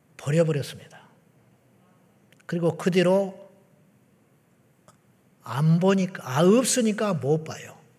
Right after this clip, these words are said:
못 봐. 예전에, 지금은 뭐 우리 성도들이 많아서 그걸 못하지만은 예전에는 고난주간이 되면 미디어 금식에서 사십 일, 그런 거 많이 하잖아요. 그러니까 신청을 받았어요.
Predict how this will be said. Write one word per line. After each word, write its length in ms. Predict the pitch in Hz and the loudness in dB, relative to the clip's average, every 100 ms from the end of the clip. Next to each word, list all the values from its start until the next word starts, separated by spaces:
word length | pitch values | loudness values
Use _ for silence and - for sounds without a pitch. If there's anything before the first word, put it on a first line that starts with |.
| _ _ _ _ _ _ _ _ _ | _ _ _ _ _ _ _ _ _
못 240 | - 113 - | -20 -20 -20
봐. 200 | - - _ _ _ _ _ _ _ - - - _ | -20 -20 _ _ _ _ _ _ _ -20 -20 -20 _
예전에, 440 | 151 170 185 220 220 | 2 4 6 4 4
지금은 580 | - 175 190 202 220 160 | 0 0 2 2 2 0
뭐 400 | 156 156 143 - | -2 -4 -8 -10
우리 200 | 147 151 | -6 -4
성도들이 600 | - 196 190 151 147 151 | -2 0 0 0 -4 -6
많아서 480 | 131 143 143 131 139 | -2 -2 -2 -4 -8
그걸 260 | 131 147 135 | -8 -8 -8
못하지만은 840 | 120 120 120 113 117 117 143 135 _ _ _ - | -8 -8 -10 -12 -12 -12 -12 -14 _ _ _ -8
예전에는 640 | 139 160 160 151 165 185 | 0 4 4 4 2 0
고난주간이 720 | - 147 175 160 160 151 139 127 | -2 0 2 2 -2 -4 -4 -8
되면 440 | 131 156 131 113 - | -8 -8 -10 -14 -8
미디어 520 | 143 180 165 160 156 | -2 0 2 0 0
금식에서 680 | - 160 165 151 135 101 - | 0 0 0 0 -6 -10 -10
사십 420 | - 156 - - | -2 -2 -2 -12
일, 80 | - - _ _ _ - | -20 -20 _ _ _ -12
그런 180 | 139 143 | -6 -4
거 100 | 135 | -2
많이 220 | 139 143 | -2 0
하잖아요. 480 | 170 170 113 151 185 - _ _ - | 0 -2 -6 -12 -14 -20 _ _ -12
그러니까 120 | 147 | -10
신청을 600 | - 233 226 - 180 180 | -4 -2 -2 -2 -2 -2
받았어요. 500 | 127 117 110 139 | -4 -10 -10 -12